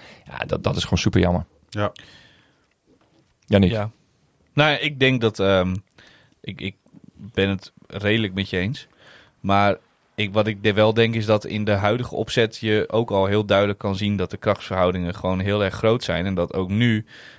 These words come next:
Speaker 3: eh, in de cross-border fase, hoe leuk ook, je het overgrote gedeelte wedstrijd, overgrote gedeelte van de wedstrijden gewoon kan invullen. Dan
Speaker 1: Mhm.
Speaker 3: wel, eh, dat ze eigenlijk nergens meer over gaan, omdat het in beide landen al beslist is.
Speaker 1: Ja.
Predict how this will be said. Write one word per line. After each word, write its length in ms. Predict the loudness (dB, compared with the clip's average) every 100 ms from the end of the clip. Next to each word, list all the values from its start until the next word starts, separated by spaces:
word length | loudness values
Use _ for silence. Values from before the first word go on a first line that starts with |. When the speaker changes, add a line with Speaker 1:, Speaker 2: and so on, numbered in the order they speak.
| _
Speaker 3:
eh, 240 | -6 -4 -2
in 180 | -4 -4
de 140 | -4
cross-border 480 | -4 -6 -2 0 0
fase, 340 | 0 -2 -2 -4
hoe 200 | -4 0
leuk 260 | 0 2
ook, 200 | 0 0
je 80 | -4
het 100 | -2
overgrote 540 | 0 0 0 0 -2 -4
gedeelte 320 | -4 -4 -2
wedstrijd, 500 | -6 -2 -2 -2 -6 _
overgrote 480 | 0 0 0 -2 -2
gedeelte 280 | -2 -4 -4
van 120 | -6
de 60 | -4
wedstrijden 540 | -4 0 2 2 -2 -10 -20 -20 _
gewoon 240 | -2 0 0
kan 200 | 0 0
invullen. 520 | 0 0 0 -2 -4
Dan 280 | -4 2 2
Speaker 1:
Mhm. 100 | 4
Speaker 3:
wel, 340 | 4 4 0
eh, 160 | -2 -2
dat 160 | -2 -2
ze 100 | -2
eigenlijk 300 | -2 -4 -4
nergens 240 | -4 -2
meer 140 | -2 -2
over 180 | -2
gaan, 220 | -2 0 0
omdat 200 | -2 -4
het 100 | -4
in 120 | -2
beide 260 | 0 0 0
landen 300 | -2 -2 -2
al 200 | -2 -4
beslist 420 | -4 -2 -2 -6
is. 240 | -10 -10 0
Speaker 1:
Ja. 220 | 2